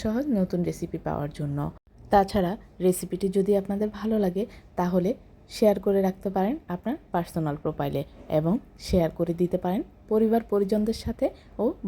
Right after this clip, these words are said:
বন্ধু মহলের সাথে। আজকের এই ভিডিওটি কে কোথা থেকে দেখছেন, প্লিজ আমাদেরকে কমেন্টস করে জানাতে ভুলবেন না। আজ এই পর্যন্তই।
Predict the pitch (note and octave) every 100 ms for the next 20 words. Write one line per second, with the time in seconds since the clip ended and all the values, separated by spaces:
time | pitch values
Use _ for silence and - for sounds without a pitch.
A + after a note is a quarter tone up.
0 | F3 E3 D#3+ D#3 D#3 B2+ C3+ C3 - -
1 | D3+ E3 - - - - - - - D3+
2 | D3+ F3+ F3 F#3+ G3+ G#3 G#3+ B3 - -
3 | - - - A#3 A#3+ B3 B3 C4+ C4+ B3
4 | G#3+ G3+ - C4 C#4 - A3 A3 G3+ -
5 | - F3+ F3+ F3+ F3 F#3 G3+ G3 G3+ -
6 | A3+ G#3+ G3 G3 G3 G3 G3+ G#3 G3+ A3
7 | - - - - F3+ F3 - G3 G#3 A3
8 | A3+ A3 A#3